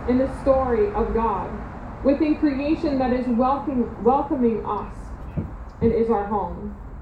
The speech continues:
where we discover the love of Christ, the chosen one, so we might embody that love in the world as we walk the good road,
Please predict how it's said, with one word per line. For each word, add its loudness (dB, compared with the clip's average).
where 6
we 4
discover -2
the 6
love 2
of -6
Christ, -4
the 2
chosen 0
one, -8
so 6
we 2
might 0
embody 2
that 0
love -2
in 6
the 0
world -2
as 0
we 4
walk 0
the 0
good -2
road, -6